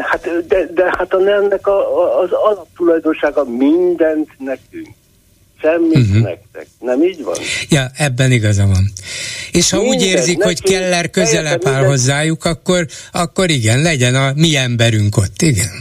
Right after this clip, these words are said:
Speaker 2: értem.
Speaker 1: Mindent nekünk, és akkor a következő kinevezéseket akkor olyan, olyan, ha valaki kiesik a főiskola, nem tudom, tanári karából,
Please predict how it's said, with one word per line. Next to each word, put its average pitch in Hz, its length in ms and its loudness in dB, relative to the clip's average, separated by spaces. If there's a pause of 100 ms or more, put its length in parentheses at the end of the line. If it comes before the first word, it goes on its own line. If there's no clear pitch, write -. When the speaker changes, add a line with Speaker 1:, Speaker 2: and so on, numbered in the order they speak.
(100)
Speaker 2:
értem. 131 200 4
Speaker 1:
Mindent 165 400 -2
nekünk, 190 540 0
és 180 180 -6
akkor 147 320 -2
a 139 280 2
következő 139 800 -2 (220)
kinevezéseket 139 960 0
akkor 120 380 0
olyan, 131 400 0 (180)
olyan, 127 280 2 (420)
ha 120 200 2
valaki 117 500 -2
kiesik 113 440 -6
a 95 260 -2
főiskola, 95 640 -2 (320)
nem 98 200 0
tudom, 95 440 -4
tanári 110 420 0
karából, 117 580 0